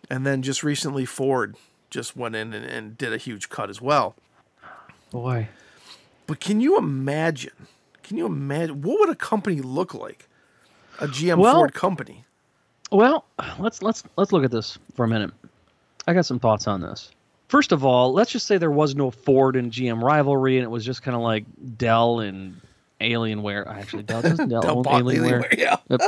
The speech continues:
Speaker 2: But, okay, let's just say it was, you know, or, or Sony, uh, PlayStation versus Xbox. You know, most people have t-, have both anyway.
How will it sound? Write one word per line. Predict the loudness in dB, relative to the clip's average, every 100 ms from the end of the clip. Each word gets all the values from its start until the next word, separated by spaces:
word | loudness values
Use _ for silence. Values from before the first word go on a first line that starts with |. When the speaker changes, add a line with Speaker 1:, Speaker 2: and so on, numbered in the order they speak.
| -2 -6 -8 -4 2
Speaker 2:
But, | 2 2
okay, | 0 -2 -4
let's | -6
just | -2
say | 2
it | 4
was, | 2 -2
you |
know, | -2 2
or, | 2 2 0
or | 0 0 -2 _ _ _ -18
Sony, | -6 -2 0 0 0 -2
uh, | -2 -2
PlayStation | -2 -4 -2 -2 0 0 0
versus | 0 -4 0
Xbox. | 0 0 2 2 2 -2 -10
You | -6
know, | -4
most | -4 -6
people | -8 -2
have | -2 -4
t-, | -10
have | -8 -4
both | -2 -2 -2
anyway. | -2 -2 -4 -8